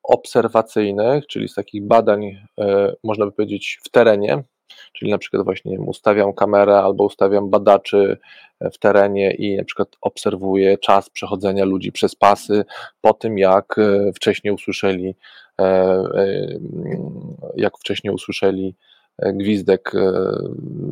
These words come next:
policjanta, tak? Czy się bardziej, na przykład badam w ten sposób ich poziom lęku. No, wymyślam oczywiście na, na poczekaniu.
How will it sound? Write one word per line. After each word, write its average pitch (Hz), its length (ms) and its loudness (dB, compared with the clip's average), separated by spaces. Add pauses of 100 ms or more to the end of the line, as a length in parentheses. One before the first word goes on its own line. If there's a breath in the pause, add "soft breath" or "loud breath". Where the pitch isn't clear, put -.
(100)
policjanta, 95 600 -2
tak? 110 260 2
Czy - 140 -12
się - 140 -8
bardziej, 98 640 -2
na 92 180 -4
przykład 95 260 -2
badam 104 280 4
w - 60 -20
ten 95 120 -6
sposób - 380 -6
ich - 120 -10
poziom 95 460 -2
lęku. 92 400 0 (180)
No, - 120 -10 (120)
wymyślam 101 380 0
oczywiście 95 420 -4
na, 92 160 0
na 95 140 -4
poczekaniu. - 480 -6